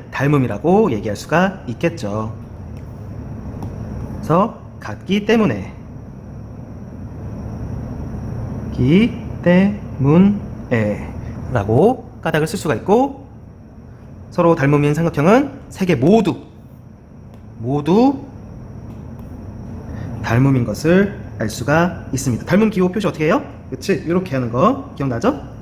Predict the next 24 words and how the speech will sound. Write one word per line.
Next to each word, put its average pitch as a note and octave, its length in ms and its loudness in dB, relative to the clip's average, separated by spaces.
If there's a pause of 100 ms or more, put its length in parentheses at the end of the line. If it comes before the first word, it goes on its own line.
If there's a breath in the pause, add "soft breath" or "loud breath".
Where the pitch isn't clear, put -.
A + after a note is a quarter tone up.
(880)
그리고 C#3+ 500 4
대응하는 D3 560 4
각의 B2 280 -2
순서도 B3+ 720 2 (600)
똑같이 - 720 -2 (100)
맞춰서 B2+ 500 2
써줘야 F3+ 480 2
합니다. D3+ 640 0 (320)
기억나시죠? C#3 600 0
중학교 B2 240 -6
이 B2 40 0
학년 C3 160 0
때 A#2+ 60 -4
배웠던 B2 260 -4
거. B2+ 380 -2 (260 loud breath)
그래서 C#3+ 320 -4
대응하는 D3 320 4
두 C#3+ 80 -4
쌍의 D3 440 0 (240)
가계 C3+ 200 0
크기가 D3 300 0
같기 - 200 -4
때문에 C3+ 600 2
닮음이었고, C3+ 920 0